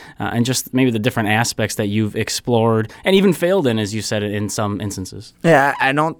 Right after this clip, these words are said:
Speaker 2: I, I think we have some very simple things that we do. And when it comes to philosophies, we believe in being really honest.
Speaker 1: Mm-hmm.
Speaker 2: Uh, and, you know, most things that you would look for in a person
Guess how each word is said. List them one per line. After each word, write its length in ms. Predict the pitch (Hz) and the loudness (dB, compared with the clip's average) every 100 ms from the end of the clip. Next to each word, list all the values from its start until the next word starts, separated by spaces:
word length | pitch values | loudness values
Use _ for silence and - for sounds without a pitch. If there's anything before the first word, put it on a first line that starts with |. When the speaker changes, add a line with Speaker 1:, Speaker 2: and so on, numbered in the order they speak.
| - | -6
Speaker 2:
I, 220 | 135 131 | -2 0
I 40 | 135 | -2
think 280 | 156 160 143 | -2 -6 -2
we 220 | 139 127 | 0 2
have 340 | 135 123 123 | 2 2 0
some 340 | - 120 107 95 | -4 -6 -6 -6
very 360 | 117 113 113 | -2 0 0
simple 560 | 110 - 127 117 127 117 | -6 -6 -4 -4 -4 -4
things 680 | - 120 117 117 120 113 - | -2 -2 -2 -2 -4 -8 -10
that 360 | - 113 107 - _ | -2 0 -2 -6 _
we 200 | - 131 | -6 -4
do. 500 | 117 113 113 113 131 127 _ _ _ - | -2 0 0 0 -2 -6 _ _ _ -2
And 720 | 110 107 107 104 101 101 117 | 0 0 0 -2 -4 -4 -2
when 140 | 117 | -2
it 80 | 104 | 0
comes 200 | 123 113 | -2 -2
to 100 | 127 | -6
philosophies, 800 | - 123 110 110 107 - 120 113 | -2 0 2 0 -2 -4 -4 -4
we 400 | 110 104 101 98 | -4 -2 -2 -4
believe 640 | 90 104 113 107 113 110 | -8 -2 -2 0 0 0
in 140 | 110 101 | -2 -4
being 320 | 110 110 107 | -2 -2 -4
really 380 | 101 117 110 107 | -2 0 0 -2
honest. 520 | - 101 117 143 - - | -2 -2 0 -2 -4 -8
Speaker 1:
Mm-hmm. 440 | 120 113 110 107 | -6 -4 -6 -4
Speaker 2:
Uh, 280 | 120 117 110 | 0 0 0
and, 460 | 117 113 110 107 - | 0 -2 0 -4 -2
you 80 | 120 | -2
know, 100 | 110 | -2
most 580 | 104 120 127 143 - | -2 0 2 2 -2
things 360 | - 135 127 123 | -4 -4 -2 -2
that 240 | 123 113 - | -2 -2 -4
you 180 | - 123 | -6 -4
would 120 | 117 | -2
look 160 | 120 117 | -2 -4
for 180 | 131 117 | -6 -4
in 60 | |
a 60 | 101 | -6
person 600 | - 127 123 - 147 156 | -6 -2 -2 -2 -2 -2